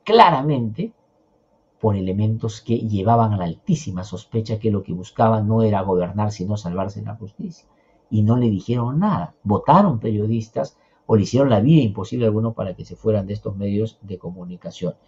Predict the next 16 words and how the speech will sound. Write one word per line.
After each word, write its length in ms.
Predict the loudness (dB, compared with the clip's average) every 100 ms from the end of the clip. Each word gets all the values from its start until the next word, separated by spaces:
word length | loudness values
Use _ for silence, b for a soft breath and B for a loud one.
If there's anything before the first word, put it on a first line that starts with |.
| b b _ _
Y, 140 | -2
por 180 | 6 4
supuesto, 600 | 4 2 2 2 -6 -16 _ _ _
tuvieron 500 | -4 4 6 6 4 -2
un 160 | -4 -2
comportamiento 960 | -2 -2 -4 -6 -6 -2 -4 -4 -10 -12 b b b -4
antidemocrático 1040 | -4 -2 -2 -2 -2 -2 -2 -2 -6 -10
que 140 | -10
fue 340 | 4 6 6 0 _ _ _
favorecido 640 | -2 0 0 -2 0 0
por 160 | -2 -2
los 160 | -2 -2
dineros 500 | -2 -4 -6 -8 -6
de 120 | -2
malos 320 | 0 0 -2
empresarios, 720 | -2 -2 -2 -2 -2 -4 -8